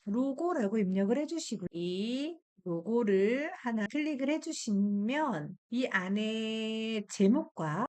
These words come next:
요 상단에 그림만 변경을 해주시면 나만의 로고가 바로 완성이 됩니다. 자,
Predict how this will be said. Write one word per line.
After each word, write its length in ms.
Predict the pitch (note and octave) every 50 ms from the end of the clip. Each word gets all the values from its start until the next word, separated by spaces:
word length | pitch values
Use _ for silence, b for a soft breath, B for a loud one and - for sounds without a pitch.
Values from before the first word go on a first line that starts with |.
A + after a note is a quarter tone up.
| - G#3+
요 120 | F#3+ D#3+
상단에 840 | E3+ - A3+ A3+ A3 A3 G3+ G3+ F3+ F3 F3+ G3 B3+ D4 D#4 D#4+ D#4+ - -
그림만 440 | A#3 C4+ E4 D#4+ C4 F#3 D3+ - - _ _ _ -
변경을 540 | - E3+ D#3+ D3+ D#3+ E3+ E3 E3 E3+ F3+ A#3
해주시면 580 | C#4 C#4+ D#4 D4+ - - B3 G3 F3+ F3 F3 -
나만의 720 | G#3 E3+ D3 C#3+ D3 D3+ D3+ D#3 F#3 A#3+ D#4+ F#4 G4+ F#4+
로고가 560 | A#3 E3 D#3 D3 D#3 D3 D3 A#3+ C#4 C4 - - _ _ _ -
바로 520 | - - D3 C#3+ D#3 B3 D4 F4 F4+ D4 B3+
완성이 480 | G3+ D#3+ D#3 F3 G3+ D#4 D#4+ D4+ C4+ G#3+
됩니다. 560 | E3+ C#3+ D3 D3+ D#3 D3+ D3 D3 D3 - - _ _ -
자, 200 | - F3+ -